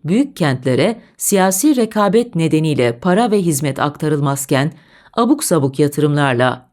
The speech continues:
Anadolu değil ama bir grup müteahhit abat ediliyor. Ve bu sistem bakanlar değişse de yeni bakanlar ve yeni şirketlerle devam ediyor.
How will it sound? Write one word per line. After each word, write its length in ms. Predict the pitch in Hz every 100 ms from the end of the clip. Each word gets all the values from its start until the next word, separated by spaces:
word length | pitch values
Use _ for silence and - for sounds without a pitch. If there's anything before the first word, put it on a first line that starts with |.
| -
Anadolu 540 | 185 202 208 202 185
değil 260 | 190 277 285
ama 220 | 190 190
bir 140 | 190 247
grup 320 | 175 160 160
müteahhit 580 | 151 147 143 143 160 - _
abat 420 | 160 156 151 131 120
ediliyor. 460 | 120 120 117 - - _ _ - 202
Ve 120 | 208
bu 100 | 285
sistem 480 | 330 311 147 139 160 -
bakanlar 560 | 180 185 208 214 240 214
değişse 480 | 196 196 - 220 175
de 180 | 123 120 - -
yeni 280 | 151 175 233
bakanlar 560 | 214 214 202 190 214 220
ve 60 |
yeni 280 | 214 185 185
şirketlerle 720 | 185 165 - 143 151 139 127
devam 340 | 127 123 123 123
ediyor. 380 | 117 123 82